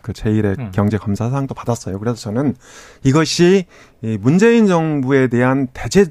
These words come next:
Speaker 1: 대대적인 사정 신호탄이다 이렇게 보진 않습니다.
Speaker 2: 음.
Speaker 1: 그리고 사실 대대적으로 사정을 하려면 지지율이 어느 정도 뒷받침돼야 됩니다.
Speaker 2: 음.
Speaker 1: 아, 이를테면,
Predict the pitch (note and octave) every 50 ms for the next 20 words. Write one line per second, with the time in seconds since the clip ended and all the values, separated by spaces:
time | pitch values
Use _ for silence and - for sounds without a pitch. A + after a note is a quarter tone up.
0 | - _ - - A#2+ C#3 F#3+ G#3 G3 F#3+ D#3+ D3+ C3 - - F#3 A3+ G#3 E3+ -
1 | A3 G#3 G3 - - D#3 D3 C3 A#2+ A2+ G#2+ G#2 - - _ - C3+ B2 C#3+ A2+
2 | A2+ - A#2+ - B2+ - - A#2+ - - - - A2+ G2+ - D#3 C#3 B2 A2+ G#2
3 | F#2 E2+ - - - - D3 D#3 C#3+ D#3+ F#3 - G#3+ - - B2+ C3 G3 A#3 A3
4 | G#3+ F3+ D#3+ D3+ C3 - - F#3+ - G#3 F#3+ D#3 C3+ C3+ E3 F3+ F3 C#3+ A2 B2
5 | D#3 F3 B2+ F2+ - _ - - - - _ _ - - - F3+ F3+ A#3 A#3+ A#3
6 | A3+ E3 A#2+ B2 C#3+ C#3 C#3 B2+ B2 B2+ - - - - D3 - - B2+ - -
7 | G#2 G#2 - E2+ E2+ E2 A2 G2+ F#2+ F2+ - _ _ _ _ _ _ _ _ _
8 | _ _ _ - C#3+ B2+ - E3+ G#3+ G3+ F#3+ F3+ E3+ E3+ D#3+ B2+ A2+